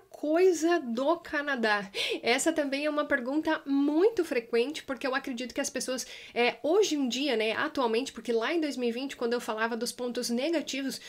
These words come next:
do Canadá, é, muitas pessoas acabavam reclamando, falando que, é, elas não gostariam de ouvir os pontos negativos,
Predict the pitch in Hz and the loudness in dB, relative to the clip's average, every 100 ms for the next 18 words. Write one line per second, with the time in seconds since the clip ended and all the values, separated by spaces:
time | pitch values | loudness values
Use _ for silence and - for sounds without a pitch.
0 | - - 262 254 226 208 233 277 - - | -16 -6 -4 -2 -4 0 0 0 -6 -8
1 | 240 240 247 311 403 392 - 302 302 302 | -2 -2 2 2 4 2 0 0 0 0
2 | 311 311 262 269 285 247 311 320 294 240 | 0 2 2 2 2 0 0 0 0 0
3 | 214 190 - - - 240 226 262 262 262 | 0 -4 -8 -16 -2 2 2 0 -2 -4
4 | 269 262 262 247 233 226 - - 226 226 | -2 -2 0 2 0 0 -8 0 4 4
5 | 220 254 262 269 277 247 - 208 262 311 | 4 2 0 -2 0 -2 0 -2 0 0
6 | 285 233 226 233 277 262 - 247 - 220 | 0 2 0 0 -2 -4 -4 -6 -2 -2
7 | 190 190 294 302 269 254 | -2 -4 -4 -2 -4 -6